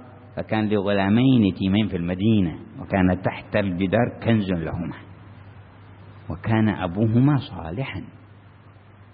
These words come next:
فنحن نخدمهم لصلاح أبوهم، صلاح أبيهم." قال: "وكان أبوهما فأراد ربك أن يبلغا"، شلون يكبرون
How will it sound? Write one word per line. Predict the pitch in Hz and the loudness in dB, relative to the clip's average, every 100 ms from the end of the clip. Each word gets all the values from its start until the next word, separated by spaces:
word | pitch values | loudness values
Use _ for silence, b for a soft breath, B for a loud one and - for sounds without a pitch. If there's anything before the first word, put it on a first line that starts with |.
| - - - - - - - - - - - | -20 -20 -20 -20 -20 -20 -20 -20 -20 -10 -4
فنحن | 101 - 110 | -2 -2 -2
نخدمهم | 104 - 117 120 107 98 | -2 0 4 6 6 4
لصلاح | 90 - 95 90 - | 2 -2 -2 -2 -2
أبوهم، | 95 120 107 82 80 - - - - - - - - - - - - | 4 6 4 0 -10 -16 -20 -20 -20 -20 -20 -20 -20 -20 -20 -20 -4
صلاح | 101 120 117 | -2 0 0
أبيهم." | 120 117 87 82 B B - | 0 -2 -2 -10 B B -8
قال: | 92 | -4
"وكان | 95 110 123 104 | -2 0 0 0
أبوهما | 120 147 123 | 0 0 0
فأراد | - 85 131 135 123 110 | -2 -2 -2 -2 -2 -2
ربك | 117 139 147 - 98 | -2 -4 -6 -6 -4
أن | 107 | -2
يبلغا"، | 113 101 90 82 | -2 -4 -6 -6
شلون | 95 107 | -8 -6
يكبرون | 98 98 113 110 123 151 | -6 -4 -4 0 0 -2